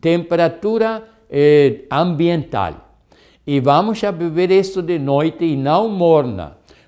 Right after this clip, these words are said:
porque se bebemos água morna, então vai ser absorvido muito rapidamente, e se bebemos água fria,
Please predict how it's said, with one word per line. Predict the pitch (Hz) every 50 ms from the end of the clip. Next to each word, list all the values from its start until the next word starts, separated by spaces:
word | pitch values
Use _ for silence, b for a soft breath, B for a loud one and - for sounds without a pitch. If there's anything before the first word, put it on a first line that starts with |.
| b b
porque | - 147 143 151 156 151 - 165 160
se | 165 - 165 156
bebemos | 143 131 151 139 131 135 175 202 226 233 226 170 160
água | 170 175 180 170 156 170 175 160
morna, | 160 160 170 170 156 139 113 101 107 110 117 120
então | 123 127 131 127 - 165 190 190
vai | 151 170 180 185 185
ser | 180 - 180 185 185 185
absorvido | - 156 170 156 - - - 170 165 147 135 147 180 190 165 190 175
muito | 165 170 190 226 254 240 254 190 175
rapidamente, | 143 135 156 165 170 170 - 175 156 170 160 147 135 135 131 120 113 101 - 117 120 160 180 - b b b b b b b
e | 131 143 143
se | - 156 151
bebemos | 139 143 147 139 151 175 196 208 208 -
água | 185 165 180 185 180 185 185
fria, | 175 180 - 160 156 151 135 117 107 107 120